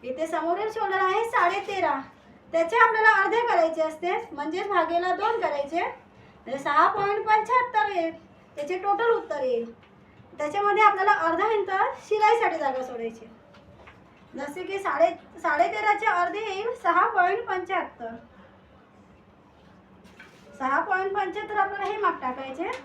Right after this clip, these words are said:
प्लस अर्धा इंच आपल्याला बाही जोडण्यासाठी जागा सोडायची. आणि इथून ह्या स्केलने आपल्याला सरळ लाईन ओढायची आहे.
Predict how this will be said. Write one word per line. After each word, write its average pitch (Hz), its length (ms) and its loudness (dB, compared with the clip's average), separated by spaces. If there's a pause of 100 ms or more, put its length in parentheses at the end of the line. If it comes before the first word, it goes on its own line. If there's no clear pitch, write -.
(560)
प्लस 392 200 2 (160)
अर्धा 320 320 2
इंच 453 220 -2
आपल्याला 403 480 2
बाही 330 380 0
जोडण्यासाठी 349 500 -4
जागा 240 260 -8
सोडायची. 214 480 -18 (4000)
आणि 339 380 0
इथून 370 480 0 (1300)
ह्या 330 160 2
स्केलने 381 480 -2
आपल्याला 370 400 2
सरळ 339 320 2
लाईन 262 240 -2
ओढायची 220 380 -10
आहे. 202 120 -16